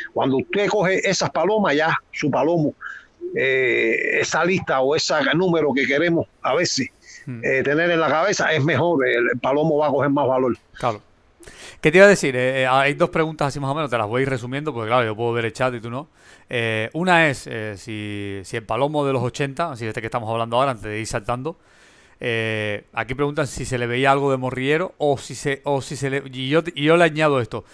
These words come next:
Speaker 2: ¿Tú le asemejas a alguna raza que no sea el morrillero a ese palomo de, de los ochenta? Así rápido que te venga a la cabeza.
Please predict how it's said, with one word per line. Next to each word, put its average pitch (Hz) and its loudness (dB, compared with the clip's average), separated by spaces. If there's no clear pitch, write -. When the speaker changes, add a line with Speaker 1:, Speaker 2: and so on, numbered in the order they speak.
Speaker 2:
¿Tú 180 2
le 196 8
asemejas 151 0
a 135 -6
alguna 135 -4
raza 165 -4
que 123 -8
no 123 -8
sea 127 -2
el 120 -2
morrillero 117 -4
a 117 -2
ese 107 -10
palomo 110 -6
de, 104 -8
de 110 -8
los 110 -6
ochenta? 123 -8
Así 120 -6
rápido 117 -2
que 113 -6
te 110 -6
venga 113 -6
a 110 -2
la 107 -4
cabeza. 110 -8